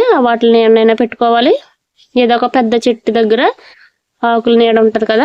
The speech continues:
ఆ నీడనైనా పెట్టాలన్నమాట. డైరెక్ట్ ఇలాగా ఇలా టెర్రస్ పైన ఇలా ఉండకూడదు. దీన్ని చాలా సున్నితమైన మొక్క కదా ఇది. అయితే దీన్ని ఇప్పుడు కట్ చేసుకుంటూ నేను వేరే కుండీలో నాటుకుంటానండి.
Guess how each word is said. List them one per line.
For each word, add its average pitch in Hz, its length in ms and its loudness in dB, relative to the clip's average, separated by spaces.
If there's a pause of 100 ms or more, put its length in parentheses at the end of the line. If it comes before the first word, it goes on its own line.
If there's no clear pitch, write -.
ఆ 294 120 0
నీడనైనా 220 560 2
పెట్టాలన్నమాట. 185 640 0 (140)
డైరెక్ట్ 214 400 -2 (100)
ఇలాగా 220 340 0 (320)
ఇలా 220 220 0
టెర్రస్ 208 320 -4
పైన 220 180 0 (120)
ఇలా 214 160 0 (100)
ఉండకూడదు. 202 580 0
దీన్ని 190 260 2 (840)
చాలా 226 200 -2
సున్నితమైన 214 600 0
మొక్క 208 280 -4
కదా 202 220 0
ఇది. 202 180 2 (500)
అయితే 208 280 -2
దీన్ని 214 240 2
ఇప్పుడు 208 240 -4
కట్ 202 200 -4
చేసుకుంటూ 202 500 -2 (1120)
నేను 233 220 2
వేరే 226 220 2 (100)
కుండీలో 220 360 0
నాటుకుంటానండి. 185 760 0